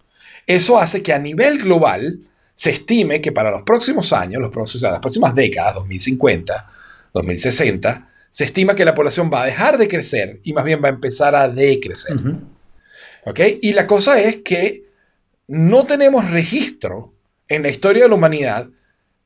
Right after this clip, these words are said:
Speaker 1: de qué pasa cuando las poblaciones decrecen. O sea, cuando mucho la gran peste de, de Europa
Speaker 2: No,
Speaker 1: de
Speaker 2: la guerra de los
Speaker 1: mil seiscientos y
Speaker 2: treinta
Speaker 1: tal,
Speaker 2: años también
Speaker 1: ¿no?
Speaker 2: decreció la población, ¿no?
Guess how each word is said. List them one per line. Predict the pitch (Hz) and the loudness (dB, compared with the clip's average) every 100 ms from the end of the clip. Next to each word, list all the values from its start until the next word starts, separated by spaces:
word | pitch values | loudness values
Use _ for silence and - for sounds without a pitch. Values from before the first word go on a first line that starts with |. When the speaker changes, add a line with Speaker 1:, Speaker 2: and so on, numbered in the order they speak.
| _ | _
Speaker 1:
de | 151 170 | -4 -2
qué | - | -2
pasa | 190 196 196 | 2 2 2
cuando | 220 185 | 2 4
las | 143 117 | 2 0
poblaciones | 135 110 107 98 | -4 -2 -6 -8
decrecen. | 120 98 85 - - | -10 -12 -12 -14 -16
O | _ _ _ _ _ - | _ _ _ _ _ -8
sea, | 139 | 0
cuando | 156 156 156 | 2 2 2
mucho | 196 269 359 | 2 2 2
la | 349 175 165 185 | 2 2 -2 -2
gran | 175 165 | 0 0
peste | 196 170 - 196 | 0 -2 -2 0
de, | 175 139 127 | 2 0 -2
de | 127 | -6
Europa | 127 131 131 147 139 113 - _ _ - | -4 -2 2 2 2 -2 -12 _ _ -10
Speaker 2:
No, | 202 | 0
Speaker 1:
de | 135 120 101 92 92 | 2 2 0 -4 -4
Speaker 2:
la | 127 | -4
guerra | |
de | |
los | 120 | -2
Speaker 1:
mil | |
seiscientos | 120 123 151 110 120 | 0 0 0 0 -2
y | 151 | -2
Speaker 2:
treinta | |
Speaker 1:
tal, | 139 | -2
Speaker 2:
años | 165 | -4
también | 202 156 120 | -8 -8 -2
Speaker 1:
¿no? | 139 | 0
Speaker 2:
decreció | 302 226 110 | 0 0 -6
la | 107 | -6
población, | 110 107 - 143 123 101 | -8 -8 -6 -4 -4 -10
¿no? | 131 | -12